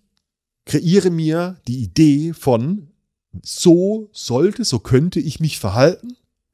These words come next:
damit die Chance steigt, dass mich jemand liebt und mir Nähe und Vertrauen schenkt.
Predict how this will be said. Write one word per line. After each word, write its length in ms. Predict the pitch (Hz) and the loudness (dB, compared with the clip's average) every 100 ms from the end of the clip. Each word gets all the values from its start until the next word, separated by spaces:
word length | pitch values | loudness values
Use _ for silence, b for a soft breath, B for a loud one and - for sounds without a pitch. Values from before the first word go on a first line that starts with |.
| B B B B | B B B B
damit 280 | - 131 147 | 0 2 0
die 80 | 110 | -2
Chance 720 | 98 - 139 170 208 - - | -4 0 2 2 -2 -6 -12
steigt, 600 | - 135 123 143 - - _ | -2 2 2 0 -6 -20 _
dass 240 | 107 101 | -6 -4
mich 140 | 120 | -4
jemand 340 | 127 120 110 101 | -2 0 -2 -2
liebt 320 | 160 190 - | -2 -2 -6
und 140 | 120 | -4
mir 120 | 117 113 | -2 0
Nähe 300 | 120 120 120 | 0 -2 -4
und 80 | |
Vertrauen 480 | 117 110 - 92 87 | -6 -8 -4 -6 -6
schenkt. 460 | 85 90 85 - | -10 -12 -14 -20